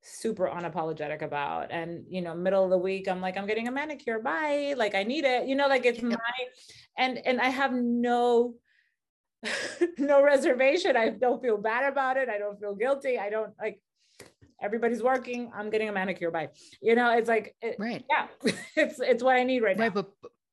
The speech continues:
Speaker 1: Yeah.
Speaker 2: right. And part of this whole thing about what you're describing is, like,
Speaker 1: Yeah.
Speaker 2: filling up your own bucket, right?
Speaker 1: Yeah.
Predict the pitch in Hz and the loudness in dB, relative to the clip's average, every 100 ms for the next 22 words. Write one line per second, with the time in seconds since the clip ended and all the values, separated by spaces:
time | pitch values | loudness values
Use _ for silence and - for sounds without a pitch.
0 | _ 220 160 - _ _ _ 196 220 156 | _ -4 -4 -8 _ _ _ -4 0 0
1 | 175 - 233 254 247 185 180 175 151 160 | -2 -4 -2 -2 -2 -4 -6 -6 -6 -4
2 | 147 139 135 - - 160 151 160 156 139 | -2 -2 -2 -8 -6 -2 0 2 0 0
3 | 143 - 139 123 139 147 - 160 - 180 | -2 -2 -2 -2 -6 -10 -10 -10 -2 2
4 | 185 160 156 147 143 _ _ _ _ _ | 2 2 0 -4 -4 _ _ _ _ _
5 | _ _ - 135 143 - - - _ - | _ _ -8 -6 -6 -8 -12 -16 _ -6
6 | 143 143 - _ _ _ - | -4 -4 -8 _ _ _ -16